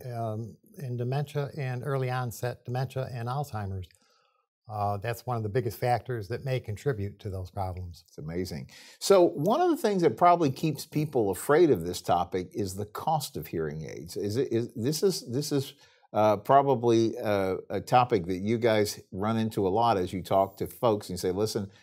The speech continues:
Speaker 2: here's what's going on. Let's start talking about potential solutions." So my question is, how do you explain to people generally cost of hearing aids and how that works with insurance or doesn't work with insurance?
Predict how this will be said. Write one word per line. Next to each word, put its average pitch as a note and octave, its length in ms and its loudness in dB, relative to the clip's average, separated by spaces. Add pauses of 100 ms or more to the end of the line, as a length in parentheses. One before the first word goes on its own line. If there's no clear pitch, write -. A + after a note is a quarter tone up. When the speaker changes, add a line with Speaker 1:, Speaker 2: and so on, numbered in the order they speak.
(140)
Speaker 2:
here's A#2 200 0
what's G#2+ 180 0
going G#2 320 0
on. G2 380 -2
Let's F#2+ 220 -2
start F#2 280 -2
talking F#2 260 -4
about E2+ 280 -4
potential F2 400 -8
solutions." F2+ 560 -6 (220)
So A#2+ 120 -2
my C3 140 4
question F#3+ 440 2
is, G#2+ 300 0 (760)
how F#3 220 6
do B3+ 100 2
you F#3 220 0 (140)
explain D3+ 500 0
to D3 60 0
people A2+ 340 0
generally F#2+ 560 0 (280)
cost C3 300 6
of A2 120 2
hearing A#2 320 2
aids G#2+ 320 2
and F#2+ 100 -4
how G#2+ 180 4
that G2 200 0
works G#2 320 2
with G2 120 2
insurance G2+ 480 -4
or A#2 80 2
doesn't E3+ 300 4
work F2 240 -8
with D#2 160 -4
insurance? D#2+ 480 -12